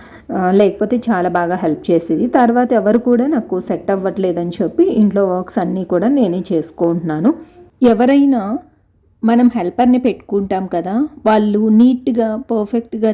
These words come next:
చేస్తే బాగుంటుంది. కానీ మన ఇంట్లో, ఆ, మనం ఇంటిని కేర్ తీసుకున్నట్టు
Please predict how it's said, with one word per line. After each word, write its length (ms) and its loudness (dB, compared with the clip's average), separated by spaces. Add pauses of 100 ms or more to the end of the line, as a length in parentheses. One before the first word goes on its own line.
(100)
చేస్తే 400 0
బాగుంటుంది. 960 0 (840)
కానీ 540 4 (140)
మన 240 -4
ఇంట్లో, 640 0 (340)
ఆ, 100 -2
మనం 720 2 (300)
ఇంటిని 380 4
కేర్ 360 -2
తీసుకున్నట్టు 1000 -4